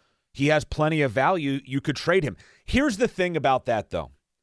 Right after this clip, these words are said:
Mike Tomlin is, I think, an exceptionally proud person. And any sort of trade like that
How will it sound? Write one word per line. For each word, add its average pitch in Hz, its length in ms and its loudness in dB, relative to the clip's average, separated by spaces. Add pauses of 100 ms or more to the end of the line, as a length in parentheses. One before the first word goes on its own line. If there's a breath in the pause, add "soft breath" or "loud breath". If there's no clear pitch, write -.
(1120)
Mike 202 280 0
Tomlin 190 720 -2
is, 151 680 -2 (600)
I 147 160 0
think, 185 240 -2
an 160 140 -2
exceptionally 160 880 -4
proud 135 640 -2
person. 85 500 -6 (1000)
And 160 100 0
any 247 220 2
sort 240 260 2
of 220 60 2
trade 165 420 0
like 196 220 -2
that 202 320 0